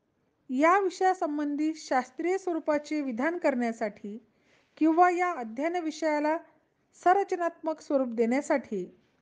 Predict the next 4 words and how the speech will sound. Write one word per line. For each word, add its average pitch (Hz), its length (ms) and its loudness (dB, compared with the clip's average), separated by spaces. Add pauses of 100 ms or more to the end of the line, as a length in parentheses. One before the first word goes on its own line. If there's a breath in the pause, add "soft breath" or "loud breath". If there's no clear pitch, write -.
(640)
महाविद्यालयीन 320 880 2
विद्यार्थ्यांची 254 680 -2
शैक्षणिक 311 720 -2 (560)
व 294 140 6